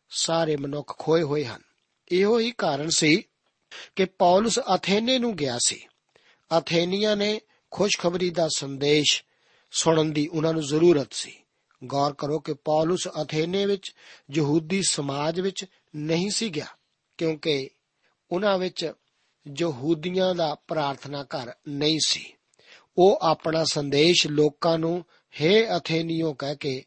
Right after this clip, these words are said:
ਸ਼ੁਰੂ ਕਰਦਾ ਹੈ। ਇਸ ਤੋਂ ਪਿੱਛੋਂ ਜਦੋਂ ਉਹ ਜਾਣ ਲੈਂਦਾ ਹੈ ਕਿ ਉਹ ਬਹੁਤ ਵੱਡੇ ਪੂਜਣ ਵਾਲੇ ਧਾਰਮਿਕ ਲੋਕ ਹਨ, ਤਾਂ ਅੱਗੇ ਵੀਹ ਤੋਂ ਲੈ ਕੇ ਛੱਬੀ ਆਇਤਾਂ ਵਿੱਚ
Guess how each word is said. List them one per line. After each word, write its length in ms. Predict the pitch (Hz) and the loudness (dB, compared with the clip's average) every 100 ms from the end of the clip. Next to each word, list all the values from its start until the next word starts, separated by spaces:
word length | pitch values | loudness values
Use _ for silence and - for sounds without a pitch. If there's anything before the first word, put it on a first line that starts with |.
| _ _ - | _ _ -8
ਸ਼ੁਰੂ 320 | - 202 170 | 0 2 2
ਕਰਦਾ 340 | 143 117 107 | -2 -8 -10
ਹੈ। 240 | - - - _ _ _ _ - - - | -12 -14 -18 _ _ _ _ -20 -12 -4
ਇਸ 160 | 180 | -4
ਤੋਂ 160 | - 165 | 0 -2
ਪਿੱਛੋਂ 440 | 156 151 - 170 | -2 -6 -4 -4
ਜਦੋਂ 280 | 156 147 165 | -2 -2 -2
ਉਹ 160 | 160 156 | 0 -2
ਜਾਣ 360 | 135 139 180 | -2 -2 0
ਲੈਂਦਾ 320 | 185 147 151 | 0 0 0
ਹੈ 160 | 147 156 | 2 2
ਕਿ 200 | - 175 | 0 -4
ਉਹ 240 | 180 170 | 0 0
ਬਹੁਤ 640 | 139 113 151 165 190 185 170 | 0 -2 0 2 2 0 -6
ਵੱਡੇ 360 | 143 120 156 | -10 -2 -2
ਪੂਜਣ 440 | 185 180 156 160 160 | 0 0 0 0 0
ਵਾਲੇ 380 | 156 139 139 - _ _ _ | 2 0 -2 -8 _ _ _
ਧਾਰਮਿਕ 460 | 151 123 165 247 214 | -4 -2 -2 -2 -2
ਲੋਕ 300 | 160 143 139 | -2 -2 -4
ਹਨ, 220 | 135 139 - _ - - - _ - | -6 -8 -16 _ -20 -20 -20 _ 2
ਤਾਂ 400 | 160 160 - 151 | 2 2 -4 -6
ਅੱਗੇ 400 | 143 151 143 - _ _ _ 143 | 0 0 0 -6 _ _ _ -8
ਵੀਹ 240 | 151 208 | -4 -4
ਤੋਂ 180 | 196 180 | -2 -2
ਲੈ 160 | 156 147 | 0 -2
ਕੇ 180 | 165 147 | -4 -4
ਛੱਬੀ 320 | 165 180 214 | -6 -4 -2
ਆਇਤਾਂ 340 | 196 139 - 135 | -2 -2 -6 -10
ਵਿੱਚ 300 | 135 - | -8 -10